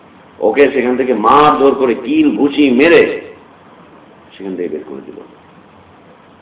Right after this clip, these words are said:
প্রচন্ড রকম মারধর করে ছেলেটাকে সেখান থেকে বের করে দিল। বলছে, "আমার অপরাধটা কি বলেন?"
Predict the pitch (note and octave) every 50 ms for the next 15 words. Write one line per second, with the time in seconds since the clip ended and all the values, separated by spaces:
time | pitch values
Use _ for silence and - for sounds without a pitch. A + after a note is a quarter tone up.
0 | _ _ - - - - - - - - - - - - - _ - - - -
1 | - - - - - - - - - - - D3+ F3 F#3+ F#3+ G3 F#3 F3 C#3+ D3+
2 | D3 C#3+ C#3 B2+ A#2+ A#2+ A#2+ A2 F#2+ G#2+ F#2+ - F2+ E2+ E2+ D#2+ D2 E2+ F2 D#2
3 | D#2 D2+ - D2+ D2+ D2+ D2+ D2+ - - - - - - - - - - A2+ A#2+
4 | B2+ A#2 G#2+ G2 G2+ A2 B2 C3+ - B2 A2+ - F#2+ F2+ D#2+ D#2+ D#2 D2 C#2